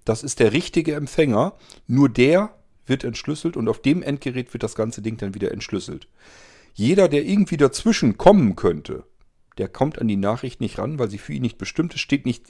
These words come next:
er steht da nicht als Empfänger drin, hat also keine Entschl-, Entschlüsselungsmöglichkeit, kann die Nachricht nicht,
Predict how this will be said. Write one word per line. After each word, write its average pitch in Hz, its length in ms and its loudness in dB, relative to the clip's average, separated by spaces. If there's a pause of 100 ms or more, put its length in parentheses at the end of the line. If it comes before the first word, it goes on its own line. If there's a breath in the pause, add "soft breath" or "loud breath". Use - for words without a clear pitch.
er 120 140 -4
steht - 240 -6
da 123 60 -2
nicht 120 180 -4
als - 160 -8
Empfänger 101 360 -6
drin, 135 240 -2 (440 loud breath)
hat - 260 2
also 117 220 0
keine 123 340 2
Entschl-, - 340 -6 (160)
Entschlüsselungsmöglichkeit, 147 1200 -4
kann 120 200 0
die 120 120 -4
Nachricht 101 440 -8
nicht, - 360 -12